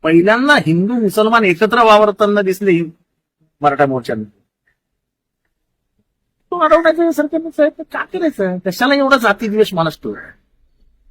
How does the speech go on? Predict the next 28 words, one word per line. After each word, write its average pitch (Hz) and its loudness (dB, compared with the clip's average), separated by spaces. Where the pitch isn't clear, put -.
आणि 220 -2
म्हणून 269 2
मी 320 0
लिहिलं 131 0
की 170 -16
ते 208 0
परशुराम 202 0
महामंडळ 175 -2
काहीतरी 170 -6
स्थापन 139 -6
केलं, - -18
त्याला 147 -4
तुम्ही 175 -6
पैसेही 180 0
दिलेत, 139 0
अधिकारही 160 0
दिलेत, 139 -4
त्या - 0
सर्व 190 2
गरिबांना 185 0
न्याय 175 -2
देण्याचे 165 -4
ते 254 -12
सरकार 156 0
असतं, 139 -4
सरकार 151 -2
मायबाप 165 2
असतं. - -10